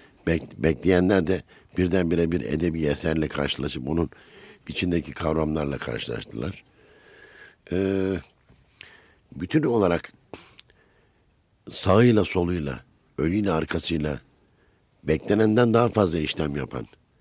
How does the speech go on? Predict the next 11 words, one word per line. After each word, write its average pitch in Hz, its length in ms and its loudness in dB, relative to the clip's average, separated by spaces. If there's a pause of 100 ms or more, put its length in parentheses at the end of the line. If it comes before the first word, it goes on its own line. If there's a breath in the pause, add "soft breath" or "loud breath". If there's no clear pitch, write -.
(240)
ve 82 160 -4
daha 113 260 4
hızlı 90 260 2
işlem 80 380 0
yapan 95 300 -2
bir 92 60 0
organ 87 320 -2
olduğunu 67 360 -2
söylemeye 58 420 -8
çalıştık - 520 -14
beynin. 55 240 -12